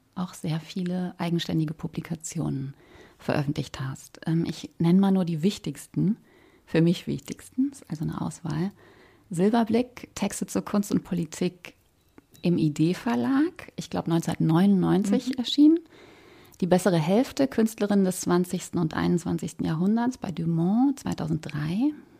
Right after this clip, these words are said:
Speaker 1: Der große Preis, Kunst zwischen Markt und Celebrity-Kultur bei Dumont, zweitausendacht. Und Die Liebe zur Malerei, Genealogie einer Sonderstellung, Bi-,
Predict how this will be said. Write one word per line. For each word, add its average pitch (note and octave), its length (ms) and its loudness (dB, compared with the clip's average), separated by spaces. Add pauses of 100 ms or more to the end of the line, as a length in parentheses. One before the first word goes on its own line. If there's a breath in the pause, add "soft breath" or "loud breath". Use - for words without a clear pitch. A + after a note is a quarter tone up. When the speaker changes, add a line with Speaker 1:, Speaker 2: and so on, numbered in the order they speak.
(400 loud breath)
Speaker 1:
Der E3+ 100 -4
große - 320 -6
Preis, F3+ 560 -6
Kunst F3 360 -2
zwischen E3 320 0
Markt D#3+ 340 0
und D#3+ 120 -2
Celebrity-Kultur G#3 1160 -4
bei D#3+ 120 -4
Dumont, D#3+ 600 0 (800 loud breath)
zweitausendacht. - 1000 -2 (380 loud breath)
Und C4 400 6 (380 loud breath)
Die F#3 80 -4
Liebe D#3 260 2
zur D3 160 -2
Malerei, D#3+ 520 2 (580 loud breath)
Genealogie E3 580 4
einer D#3+ 260 2
Sonderstellung, D#3+ 1160 0
Bi-, E3 260 -4